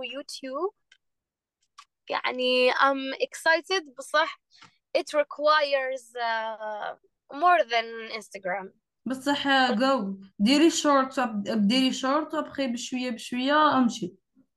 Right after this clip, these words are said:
Speaker 1: Yes, شورت. فكرتيني، كنت نوني نبارطاجي شورت ونسيت. <laughs>
Speaker 2: <laughs> دونك، آه، اعطيهم نصيحه اذا عندك في تيك توك هكا تعاونهم باش يطلعوا ال-،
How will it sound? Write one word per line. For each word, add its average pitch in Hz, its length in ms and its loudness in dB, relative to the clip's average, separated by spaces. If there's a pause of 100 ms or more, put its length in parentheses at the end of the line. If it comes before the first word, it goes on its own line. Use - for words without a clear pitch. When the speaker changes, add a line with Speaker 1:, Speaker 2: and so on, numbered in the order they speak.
(1400)
Speaker 1:
Yes, 226 460 2
شورت. 202 600 -2 (480)
فكرتيني، 220 840 -6
كنت - 260 -12
نوني 240 280 2
نبارطاجي 233 480 0
شورت 233 500 -4
ونسيت. 202 580 -8 (200)
<laughs> - 380 -4 (720)
Speaker 2:
<laughs> 440 800 -4
دونك، 359 240 6
آه، 311 240 10
اعطيهم 339 560 6
نصيحه 294 480 2
اذا 247 320 2
عندك 220 600 0
في 202 280 0
تيك - 260 -12
توك 202 240 0
هكا 202 240 -2
تعاونهم 185 560 -4 (240)
باش 190 180 4
يطلعوا 185 460 2
ال-، 185 500 -6